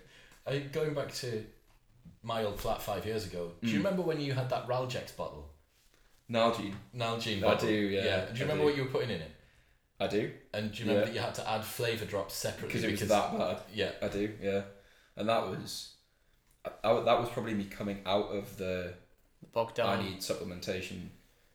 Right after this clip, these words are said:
Speaker 2: 'cause that was a lot of, like, T Nation influence that
Speaker 1: And
Speaker 2: I
Speaker 1: didn't you have
Speaker 2: thought
Speaker 1: that blueberry shit as well? Was it not blueberry extract
Speaker 2: It
Speaker 1: tablets or something that you were having?
Speaker 2: Indigo three G.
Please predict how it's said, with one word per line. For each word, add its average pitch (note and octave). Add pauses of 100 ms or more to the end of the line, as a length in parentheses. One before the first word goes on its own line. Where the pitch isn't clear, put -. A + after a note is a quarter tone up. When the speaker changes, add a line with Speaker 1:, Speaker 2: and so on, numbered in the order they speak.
Speaker 2:
'cause F#2+
that G2
was F#2 (600)
a G2+
lot G2
of, F2+
like, F2+
T G2
Nation G2
influence F#2
that G2
Speaker 1:
And F#2
Speaker 2:
I C3+
Speaker 1:
didn't C#3+
you C#3+
have A#2
Speaker 2:
thought -
Speaker 1:
that -
blueberry D3+
shit -
as B2
well? D3
Was B2+
it B2
not B2
blueberry C3+
extract -
Speaker 2:
It A2+
Speaker 1:
tablets C#3+
or C#3
something D3+
that C3
you D3+
were D3+
having? D#3
Speaker 2:
Indigo G2+
three G2
G. G2